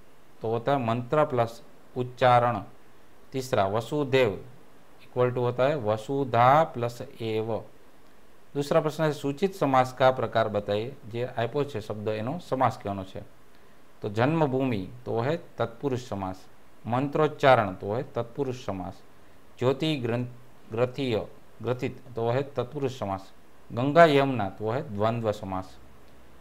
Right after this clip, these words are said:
प्रश्न तीसरा है, निम्नलिखित वाक्यों में से रेखांकित समास का प्रकार बताइए। એટલે કે જેની નીચે લીપટો કર્યો છે શબ્દ નીચે, એનો સમાસ કહેવાનો છે। પહેલા, "इस देश में राम लक्ष्मण जैसे वीर पुरुष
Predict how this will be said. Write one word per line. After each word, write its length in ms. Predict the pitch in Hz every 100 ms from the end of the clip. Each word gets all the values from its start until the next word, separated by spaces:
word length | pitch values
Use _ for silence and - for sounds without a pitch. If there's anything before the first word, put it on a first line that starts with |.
| - - -
प्रश्न 220 | 151 180
तीसरा 400 | 160 156 156 175
है, 320 | 170 175 175
निम्नलिखित 580 | 135 135 147 156 185 190
वाक्यों 460 | 156 139 - 151 147
में 440 | 147 151 151 127
से 400 | - 143 139 139
रेखांकित 520 | 110 110 147 170 180 -
समास 420 | - 127 123 123
का 80 | 123
प्रकार 400 | 117 104 120 156 - -
बताइए। 400 | 110 101 98 95 - - - -
એટલે 140 | - 131
કે 120 | 147
જેની 240 | 117 131
નીચે 360 | 160 151 143 156
લીપટો 420 | 131 117 120 160
કર્યો 240 | 143 120 110
છે 180 | 117
શબ્દ 260 | 110 107 107
નીચે, 280 | 107 107 135
એનો 440 | 143 120 139 180 - - - -
સમાસ 320 | 147 156 123
કહેવાનો 320 | - 107 98
છે। 320 | 98 92 -
પહેલા, 240 | 120 117 92 - - - -
"इस 220 | 165 -
देश 300 | 151 160 160
में 200 | 160 151
राम 240 | 117 135
लक्ष्मण 500 | 143 139 - 151 151
जैसे 420 | 120 123 123 135 131
वीर 220 | 117 127
पुरुष 400 | 123 120 117